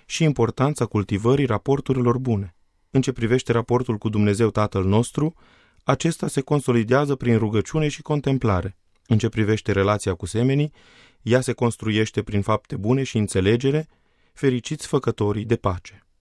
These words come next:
Al doilea element este ispita, care se manifestă cu mai multă tărie în perioada postului. După ce la ieșirea din Iordan Tatăl îl proclamă pe Iisus Fiul Său în care binevoiește,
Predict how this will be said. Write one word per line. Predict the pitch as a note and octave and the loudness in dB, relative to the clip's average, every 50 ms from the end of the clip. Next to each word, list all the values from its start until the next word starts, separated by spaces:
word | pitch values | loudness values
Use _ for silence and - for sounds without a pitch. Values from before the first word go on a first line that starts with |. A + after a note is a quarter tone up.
| _ _ | _ _
Al | - C3 | -2 -2
doilea | C#3 F3+ F#3+ G3+ G3+ E3+ | 2 2 2 2 2 2
element | C#3 C3+ B2+ C3 D3 D#3 D3 - | 2 2 2 0 0 -2 -2 -2
este | C3+ C#3 - - - | -2 -2 -2 0 0
ispita, | A2 G#2 - - - G2+ F2 - - A#2 - _ _ _ _ _ _ | 0 0 0 -4 -6 -8 -8 -8 -10 -14 -18 _ _ _ _ _ _
care | - - C3 C3 | -2 0 0 0
se | B2 C3 | 0 2
manifestă | B2 B2 A#2+ A2+ A2 - D#3 - - D3 | 2 2 2 2 0 -2 -4 -2 -2 -2
cu | - - B2+ | 0 0 0
mai | A#2 A2+ A2+ | 0 0 0
multă | B2+ D3+ D#3+ - C#3 B2+ | -2 -2 -2 -2 -2 0
tărie | - A2 G#2+ A2 G#2 G2+ | 0 -2 0 0 0 0
în | G2 | 0
perioada | - - F#2+ G2 F#2+ F#2 F2+ F2+ | 0 0 0 2 2 2 2 0
postului. | - - F2+ F2 - - - G2+ G2+ G#2+ - _ _ _ _ _ _ | -2 -2 -4 -4 -4 -6 -6 -6 -6 -8 -12 _ _ _ _ _ _
După | - A2+ A2 - A2 | -2 0 2 2 2
ce | - - | 2 2
la | A2+ A2 G#2 | 4 4 4
ieșirea | G2+ F#2+ - C3+ - D3+ C#3 | 4 2 0 -2 0 0 0
din | C3 A#2+ G#2+ | 2 2 2
Iordan | G2+ G2 G2 G2 A2 A#2 B2 C#3 C#3 B2 | 2 2 0 -2 0 0 0 2 0 0
Tatăl | - A#2 C3+ - - B2 | 0 0 0 0 0 -2
îl | G#2+ G2+ F#2+ | 0 -2 -4
proclamă | - - G2 F2+ - A#2+ B2+ C3 A#2+ - | -2 -4 -4 -2 0 -2 0 0 -2 -2
pe | - D3+ | -4 -6
Iisus | C#3 F#2 - - C3+ C3+ - | -8 -8 -4 -2 -2 -4 -4
Fiul | - - A2+ A#2 A2 G#2+ | -4 -4 -4 -2 -2 -4
Său | G2+ - - B2 B2+ A#2 | -6 -2 0 2 2 2
în | G2+ G2 | 2 0
care | - G2 F#2+ F#2+ | 0 -2 -2 -2
binevoiește, | F#2 F#2 F#2 F#2 E2+ F2+ F2 F2+ G#2+ - - - D3 D#3 | 0 0 0 0 0 0 0 0 0 -2 -2 -2 -2 -2